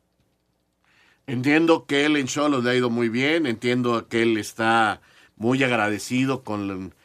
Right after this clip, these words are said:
la gente de Xolos, porque cuando di-, los dirigía y los dirigía muy bien, le llegó la oferta del América y los dejó.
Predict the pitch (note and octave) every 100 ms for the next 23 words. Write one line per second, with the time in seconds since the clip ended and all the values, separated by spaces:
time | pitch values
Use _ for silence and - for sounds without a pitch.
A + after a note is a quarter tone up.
0 | _ _ G2 G#2 B2 B2+ A#2 - B2+ C3
1 | C3 C3 A2 - G#2 A2 G#2 G#2 G2+ G#2
2 | G2+ G2+ G#2 G2+ A#2 C3+ C3+ A#2 G#2 G2+
3 | G2+ A#2+ A#2 A#2 A#2 C3 A2+ - - _
4 | G2 G#2+ A2 A#2+ C3+ A#2+ B2+ B2 B2 G#2
5 | G#2 A#2+ C3 C3 B2+ A2+ _ _ _ G#2+
6 | G2+ G2+ F#2 G#2 G#2+